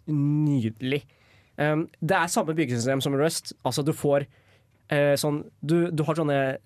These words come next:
strukturer, da, som er ferdiglaget fra før, og så putter du det sammen i så, som en slags puslespill, da.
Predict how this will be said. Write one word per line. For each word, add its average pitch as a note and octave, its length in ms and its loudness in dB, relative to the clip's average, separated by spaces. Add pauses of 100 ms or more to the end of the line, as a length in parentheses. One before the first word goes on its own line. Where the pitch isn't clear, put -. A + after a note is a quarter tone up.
(480)
strukturer, D3 560 -2
da, D#3 160 2 (320)
som D3+ 160 -2
er C#3+ 80 -2
ferdiglaget A#2+ 580 -2
fra C#3+ 100 -6
før, G3+ 260 0 (560)
og D3 80 -2
så - 100 -4
putter E3+ 260 0
du A#2 40 0
det B2 120 0
sammen B2 260 -2
i D3 40 0
så, C#3+ 220 0
som C#3+ 180 -2
en C3+ 60 -4
slags C#3 180 -4
puslespill, C#3 580 -4
da. A#2+ 120 0